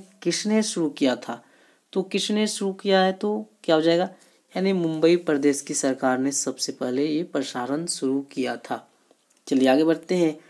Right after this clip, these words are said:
और यहाँ पे देख सकते हैं, यहाँ पे दिया गया है, यानी क्रय मूल और विक्रय मूल का अनुपात इतना है, तो हानि प्रतिशत यहाँ पे यानी निकालना है, तो क्या हो जाएगा,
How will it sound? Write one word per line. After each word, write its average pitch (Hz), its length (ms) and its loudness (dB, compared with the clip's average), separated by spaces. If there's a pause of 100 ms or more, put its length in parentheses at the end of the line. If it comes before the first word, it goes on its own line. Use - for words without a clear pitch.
(380)
और 131 260 2
यहाँ 131 160 0
पे 135 160 -2
देख 139 160 -2
सकते - 400 -2
हैं, 170 80 4
यहाँ 156 300 0
पे 147 100 2
दिया 143 240 2
गया 151 160 2
है, 151 100 4
यानी 147 180 2 (180)
क्रय 151 280 4
मूल 156 300 0 (540)
और 135 200 2
विक्रय 139 320 0
मूल 147 160 4
का 147 160 0
अनुपात 139 400 2 (100)
इतना 151 300 -4
है, 170 340 0 (380)
तो 190 200 0
हानि 196 480 2
प्रतिशत 151 640 -2
यहाँ 139 280 0
पे 143 140 4 (600)
यानी 139 320 2
निकालना 147 640 4
है, 139 160 2
तो 139 180 -2
क्या 170 200 2
हो 160 100 8
जाएगा, 165 480 6